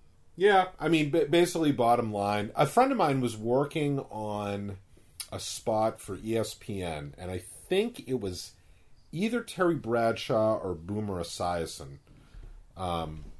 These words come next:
was just, you know, it was a pretty easy gig for him. Come in, little talking head thing.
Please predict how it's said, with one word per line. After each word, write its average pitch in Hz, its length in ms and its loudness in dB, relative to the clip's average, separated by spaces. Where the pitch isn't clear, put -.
was 180 260 -4
just, - 480 -4
you 95 120 -2
know, 95 180 2
it 156 80 6
was 139 140 4
a 104 40 -6
pretty 87 280 -6
easy 80 360 -8
gig 71 320 -12
for 73 180 -14
him. 69 340 -10
Come 73 180 -8
in, 73 220 -8
little 73 160 -6
talking 73 480 -8
head 73 260 -10
thing. 71 300 -10